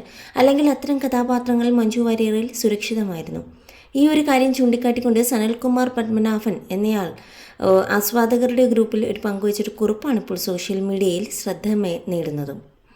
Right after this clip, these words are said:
എല്ലാം അവസാനിച്ചു എന്നിടത്തു നിന്നും അവിശ്വസനീയമായ ഒരു തിരികെ വന്ന മോളിവുഡ് കണ്ട ഏറ്റവും വലിയ വിജയത്തിലേക്ക് നീങ്ങുന്ന സിനിമയിൽ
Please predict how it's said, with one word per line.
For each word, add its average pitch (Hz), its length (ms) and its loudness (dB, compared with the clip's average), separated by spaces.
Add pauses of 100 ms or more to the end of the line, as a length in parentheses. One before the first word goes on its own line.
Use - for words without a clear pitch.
(680)
എല്ലാം 277 360 0 (140)
അവസാനിച്ചു 254 680 -6
എന്നിടത്തു 220 420 -4
നിന്നും 220 340 -4 (420)
അവിശ്വസനീയമായ 285 840 -4
ഒരു 240 140 -2
തിരികെ 226 380 -4
വന്ന 220 220 -4
മോളിവുഡ് 208 460 -6
കണ്ട 220 220 -8 (160)
ഏറ്റവും 220 360 -8
വലിയ 240 180 -2
വിജയത്തിലേക്ക് 214 600 -6
നീങ്ങുന്ന 196 320 -10
സിനിമയിൽ 220 580 -6